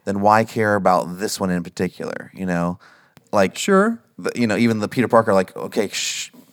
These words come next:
Speaker 1: we're sad he died, but now there's another Peter Parker, you know? So, like,
Speaker 2: Yeah.
Speaker 1: that impact is, like, super lessened because we're like, "Well, in this other universe." And so,
Speaker 2: Mm-hmm.
Speaker 1: y-, yeah, I don't know. Like, and I think that, that they kinda play, played into that with, like, those,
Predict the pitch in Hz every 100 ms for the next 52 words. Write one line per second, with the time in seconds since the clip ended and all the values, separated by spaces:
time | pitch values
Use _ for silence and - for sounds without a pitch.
0 | _ _ _ - 107 95 107 98 92 98
1 | 101 92 82 92 90 85 92 85 87 65
2 | - 57 - - 95 95 95 95 160 131
3 | 117 117 117 117 113 101 101 95 87 85
4 | 92 82 - - - 110 90 90 85 -
5 | 78 76 80 78 - _ - _ - 92
6 | 85 85 82 104 90 85 80 120 110 82
7 | 78 69 76 95 - - - _ _ _
8 | - 104 98 110 101 95 139 151 151 -
9 | - - - - 123 123 131 120 107 104
10 | 107 - 76 50 90 131 131 160 135 110
11 | 120 120 117 - - - - - 120 113
12 | 127 117 117 110 101 - - 123 107 110
13 | 117 107 98 98 76 95 92 90 92 90
14 | -